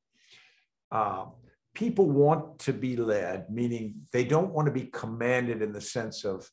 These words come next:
when I say they wanna be led, they're not sheep who are just sitting there being told, "Okay, stand up, sit down, go left, right." But they do want a sense that the organization's going in a direction.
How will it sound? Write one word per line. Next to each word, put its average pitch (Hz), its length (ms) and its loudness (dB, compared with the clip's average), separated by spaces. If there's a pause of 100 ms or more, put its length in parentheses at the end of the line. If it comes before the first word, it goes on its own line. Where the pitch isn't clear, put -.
(360)
when 107 100 -4
I 120 60 2
say 131 180 0
they 120 80 2
wanna 110 240 -2
be 107 140 -4
led, 104 180 0
they're 127 80 2
not 151 180 0
sheep - 420 -4
who 113 100 -4
are 104 60 -4
just 107 240 -8
sitting 135 220 -2
there 107 180 -2
being 104 260 -6
told, 104 440 -2 (240)
"Okay, 107 280 -2
stand 110 300 -2
up, 104 120 -4
sit 110 180 -4
down, 104 240 -4
go 107 140 0
left, 104 320 -4
right." 113 300 0 (760)
But 120 140 -4
they 131 120 4
do 135 320 0
want 139 260 -2
a 104 40 -8
sense 123 380 -6
that - 180 -10
the 110 120 -6
organization's 117 880 -4
going 107 340 0
in 104 100 -4
a 95 100 -6
direction. 92 520 -8